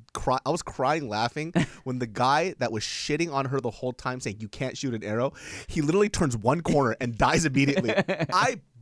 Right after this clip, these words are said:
Speaker 1: but the whole theater busted up laughing.
Speaker 2: Yeah, yeah,
Speaker 1: They're like,
Speaker 2: yeah.
Speaker 1: "What the fuck was that?"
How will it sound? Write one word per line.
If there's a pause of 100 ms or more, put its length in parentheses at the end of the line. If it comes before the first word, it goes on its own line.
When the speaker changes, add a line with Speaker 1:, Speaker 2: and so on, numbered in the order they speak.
(160)
Speaker 1:
but
the
whole (100)
theater
busted
up
laughing.
Speaker 2:
Yeah, (120)
yeah,
Speaker 1:
They're
like,
Speaker 2:
yeah.
Speaker 1:
"What
the
fuck
was
that?"